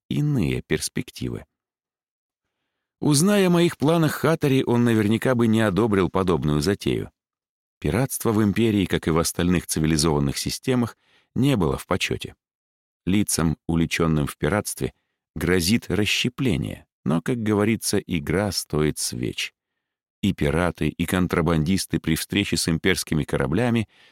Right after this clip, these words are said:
предпочитали использовать преимущество своих быстроходных двигателей. Я же планировал поступить иначе. Зачем бегать от имперцев, как трусливая крыса?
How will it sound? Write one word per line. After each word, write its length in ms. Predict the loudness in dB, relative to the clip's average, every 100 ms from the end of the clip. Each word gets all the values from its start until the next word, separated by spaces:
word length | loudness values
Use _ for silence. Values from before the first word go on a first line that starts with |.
| _
предпочитали 760 | -4 -4 0 -2 0 0 2 2
использовать 560 | 0 0 0 2 0
преимущество 720 | 0 0 2 2 0 -2 -2 -2
своих 340 | 0 0 0
быстроходных 760 | -2 -4 -4 -2 -2 0 -2 -2
двигателей. 580 | -4 -4 -6 -12 -14 -18 _ _ _ _ _ _ _
Я 260 | -4 -2 0
же 140 | 0
планировал 540 | 0 2 2 2 2 0
поступить 600 | -4 -4 -6 -4 -4 -6 -6
иначе. 640 | -4 -4 -4 -8 -10 -12 _ _ _ _ _ _ _ _ _
Зачем 640 | 0 2 2 2 2 2
бегать 360 | 2 2 2 2
от 100 | 2
имперцев, 640 | 0 2 0 0 -2 -2
как 180 | -2 -2
трусливая 640 | -2 -2 0 2 2 2
крыса? 480 | 0 -2 -2 -4 -10